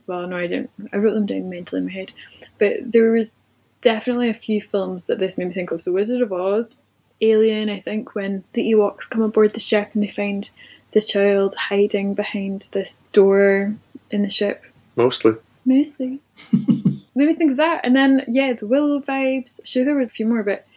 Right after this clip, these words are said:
Speaker 1: definitely got some Snow White vibes from the next one. I can't even remember what it's called.
Speaker 2: The Battle for Endor.
Speaker 1: Battle for Endor. I, right. I honestly don't understand how that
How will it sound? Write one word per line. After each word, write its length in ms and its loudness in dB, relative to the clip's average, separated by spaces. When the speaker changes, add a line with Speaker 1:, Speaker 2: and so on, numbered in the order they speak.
Speaker 1:
definitely 420 2
got 220 -4
some 160 -4
Snow 260 -4
White 240 -6
vibes 380 -4
from 500 -6
the 160 -2
next 340 -6
one. 300 -4
I 20 -14
can't 220 2
even 100 6
remember 240 4
what 80 -2
it's 120 -14
called. 300 -6
Speaker 2:
The 80 -8
Battle 400 0
for 240 0
Endor. 380 -6
Speaker 1:
Battle 340 -2
for 260 -4
Endor. 760 0
I, 180 0
right. 440 -4
I 120 2
honestly 760 2
don't 220 2
understand 920 -4
how 580 2
that 460 0